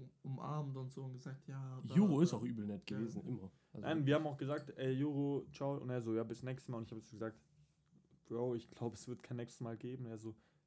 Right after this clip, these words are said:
Speaker 3: „Wie kein nächstes Mal?“ Und ich so, „Keine Ahnung, wir hatten heute ein paar Differenzen mit dem Owner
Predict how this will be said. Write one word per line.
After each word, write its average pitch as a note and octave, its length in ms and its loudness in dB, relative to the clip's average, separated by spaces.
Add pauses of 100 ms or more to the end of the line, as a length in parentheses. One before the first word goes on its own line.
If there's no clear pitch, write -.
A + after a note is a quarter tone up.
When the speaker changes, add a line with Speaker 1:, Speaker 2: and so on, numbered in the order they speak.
Speaker 3:
„Wie A#2 200 -6
kein A#2 200 -6
nächstes A#2 240 -6
Mal?“ A#2 140 -6
Und A2+ 80 -6
ich - 100 -12
so, A2+ 140 -8 (640)
„Keine C3+ 200 2
Ahnung, C3+ 220 4
wir C3+ 60 6
hatten B2 100 0
heute B2+ 160 2
ein - 40 -16
paar B2 120 -2
Differenzen B2+ 640 -4
mit A2 100 -6
dem A#2 140 -6
Owner C#3 360 -2